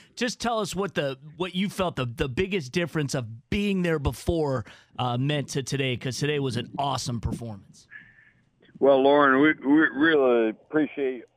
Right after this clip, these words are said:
Speaker 2: you guys coming down and having a good time at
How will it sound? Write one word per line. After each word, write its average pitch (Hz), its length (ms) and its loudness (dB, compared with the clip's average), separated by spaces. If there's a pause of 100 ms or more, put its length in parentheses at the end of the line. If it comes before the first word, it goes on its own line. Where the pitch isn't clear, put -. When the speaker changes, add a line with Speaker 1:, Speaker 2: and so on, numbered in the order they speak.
(120)
Speaker 2:
you 131 100 -10
guys 131 260 2
coming 127 220 -8
down 120 380 -4
and 110 120 -16
having 113 240 -10
a 110 80 -12
good 117 200 -14
time 120 300 -6
at 117 120 -12